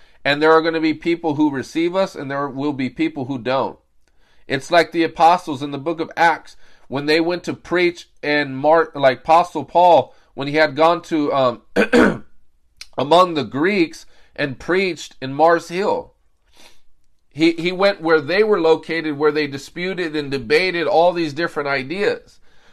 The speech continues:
So he, he, uh, went on their turf, right? Or the slave girl who was practicing divination and, and witchcraft.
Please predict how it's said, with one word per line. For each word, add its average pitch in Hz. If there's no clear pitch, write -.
So 160
he, 160
he, 226
uh, 175
went 185
on 175
their 180
turf, -
right? 120
Or 151
the 151
slave 180
girl 123
who 147
was 147
practicing 175
divination 170
and, 143
and 143
witchcraft. 139